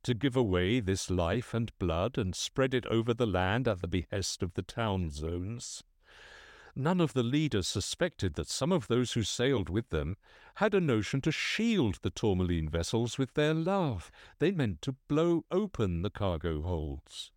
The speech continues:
Then, after a week of aimless sailing, came the sudden order, "Prepare all the machines,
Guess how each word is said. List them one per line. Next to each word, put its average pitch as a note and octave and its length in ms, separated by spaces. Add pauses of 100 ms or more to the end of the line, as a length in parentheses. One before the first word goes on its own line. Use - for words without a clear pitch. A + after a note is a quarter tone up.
(140)
Then, B2+ 360
after B2+ 380
a C3+ 80
week B2 260
of A#2 140
aimless A#2+ 600
sailing, F2+ 600
came A2 240
the A2 80
sudden C3 380
order, D#2 580
"Prepare F#3+ 480
all D3+ 180
the C#3+ 80
machines, G#2 680